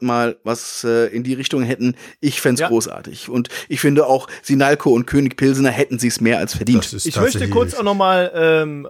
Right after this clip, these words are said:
Speaker 2: unseren, ja, nicht mehr Neuzugang, kann man nicht mehr sagen, Willie Patterson erwähnen. Fünf Catches, einhundertzweiundzwanzig Yards, zwei Touchdowns.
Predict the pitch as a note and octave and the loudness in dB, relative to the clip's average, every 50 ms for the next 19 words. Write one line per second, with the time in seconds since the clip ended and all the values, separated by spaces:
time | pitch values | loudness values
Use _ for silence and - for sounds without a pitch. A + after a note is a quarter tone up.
0 | - _ C#3+ C3+ - _ - D3+ D#3 C#3+ D3 C#3+ C3+ B2 A#2 A2+ A2 A#2+ C3 - | -18 _ -20 -20 -20 _ -10 -8 -4 0 0 0 0 0 0 0 0 0 -2 -2
1 | - B2+ A#2 A2 A2+ B2 D3+ D3+ - - A#2+ B2 A#2+ A2+ - C#3+ C3 B2+ A#2+ - | 0 0 0 0 2 0 0 0 -2 -4 -2 -2 -4 -2 -4 -4 -4 -4 -6 -8
2 | B2+ A#2 A2+ A#2+ A#2+ C3+ E3+ G3+ F#3+ - - F3+ G3 G3 F#3+ E3 E3+ D#3+ C#3+ C#3 | -8 -6 -4 -4 0 0 2 2 2 2 2 2 2 2 2 0 -2 -4 -4 -4
3 | C#3 C#3+ C#3+ C3+ C3+ - - C3+ - - - - G#3+ C4 B3+ - - - G3 F#3 | -4 -4 -4 -4 -4 -6 -10 -10 -12 -12 -2 -2 0 0 0 -6 -6 -4 -4 -4
4 | F3 - - D#3 D3 - - - - D3+ G#3 C#4+ D#4 D4+ C4+ F3+ D#3+ A3 A3+ B3 | -4 -4 -4 -4 -6 -6 -6 -2 0 0 2 2 0 0 -2 -2 -2 -2 -2 0
5 | A3+ A3+ G#3 G3+ - - - - D#3+ E3+ F#3 G3 F#3+ F3 - E3+ E3 - - D#3 | 2 2 2 2 -2 -6 -10 -6 -2 0 0 0 -2 -2 -4 -6 -6 -2 -2 -2
6 | D3+ D#3 - - - - D3 C#3+ - - C#3 C3 - - C3+ C3+ C3 - | -2 -2 -4 -8 -4 -2 -2 -2 -2 -4 -4 -4 -4 -6 -6 -6 -8 -10